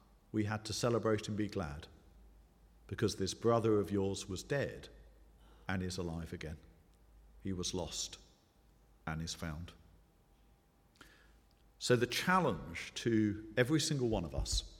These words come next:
is to recognise that we are recipients of God's wonderful,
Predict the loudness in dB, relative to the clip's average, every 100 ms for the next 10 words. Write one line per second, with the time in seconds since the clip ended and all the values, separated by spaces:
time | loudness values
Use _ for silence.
0 | -20 -20 -20 -20 -20 _ _ _ _ 2
1 | 2 4 6 6 2 2 2 2 0 0
2 | 2 2 2 0 2 2 0 0 0 0
3 | -2 -4 -6 -6 0 0 0 -2 0 2
4 | 2 -2 -2 -2